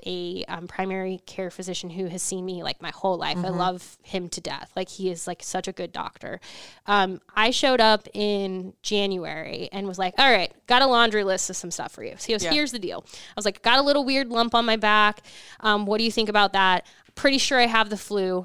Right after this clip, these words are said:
Speaker 1: For the record, I had influenza type A. I did not have, um, covid.
Speaker 2: Yeah.
Speaker 1: So I wasn't, like, patient zero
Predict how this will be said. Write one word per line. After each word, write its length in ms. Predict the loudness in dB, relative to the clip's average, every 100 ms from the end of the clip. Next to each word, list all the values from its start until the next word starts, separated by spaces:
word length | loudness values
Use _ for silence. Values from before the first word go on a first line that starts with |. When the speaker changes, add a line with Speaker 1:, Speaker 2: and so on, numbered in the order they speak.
| 0
Speaker 1:
For 100 | 0
the 80 | 0
record, 400 | -2 -4 -6 -10 -6
I 80 | -4
had 160 | -4
influenza 480 | -6 -8 -6 -6 -6
type 260 | -2 -2 -2
A. 220 | -6 -6
I 60 |
did 180 | -6 -8
not 220 | -6 -6
have, 560 | -2 0 0 -2 -8 -12
um, 300 | -8 -8 -8
covid. 460 | -8 -8 -6 -8 -8 -10
Speaker 2:
Yeah. 140 | -6 -4
Speaker 1:
So 60 |
I 100 | -2
wasn't, 300 | -4 -4 -6
like, 200 | -8 -10 _ _
patient 380 | -6 -4 -4 -8
zero 480 | -6 -4 -2 -2